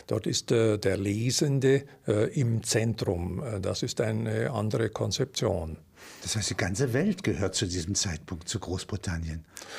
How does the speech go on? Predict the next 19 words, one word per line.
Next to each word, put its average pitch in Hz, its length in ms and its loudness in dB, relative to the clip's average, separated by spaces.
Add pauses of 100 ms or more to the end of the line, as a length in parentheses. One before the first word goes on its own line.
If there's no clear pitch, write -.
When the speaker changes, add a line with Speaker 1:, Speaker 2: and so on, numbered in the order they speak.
Speaker 2:
Ja? 117 160 2
Speaker 1:
Ja. 170 240 4 (360)
Speaker 2:
Oder 107 160 2
ist - 180 -2
für - 220 0
Großbritannien 120 640 0
erreichbar? 120 640 0 (600)
Speaker 1:
Dieser 95 320 0
Zentralraum 113 680 2
ist 113 160 0
ja 110 80 2
immer 110 340 2
auch, 107 300 0
äh, 104 280 0
so 107 300 -2
Abbild, 107 600 -2
ähm, 101 500 -2 (180)
des, - 300 -4
äh, 110 160 -2